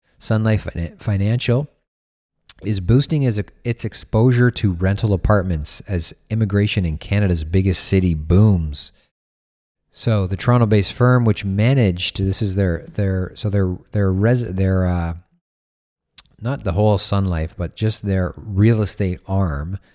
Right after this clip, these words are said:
which is called Bentall Kennedy. Uh, so that Toronto-based firm manage-,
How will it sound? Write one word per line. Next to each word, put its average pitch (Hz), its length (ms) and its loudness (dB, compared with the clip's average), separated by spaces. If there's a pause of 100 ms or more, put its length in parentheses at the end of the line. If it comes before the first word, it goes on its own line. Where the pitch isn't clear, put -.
(480)
which 90 200 -8
is 90 60 -6
called 85 380 -2
Bentall 90 500 0
Kennedy. 95 640 -4 (640)
Uh, 87 460 -6 (160)
so - 200 -8
that 107 220 -2
Toronto-based 101 600 2
firm 95 340 -2
manage-, 90 360 -4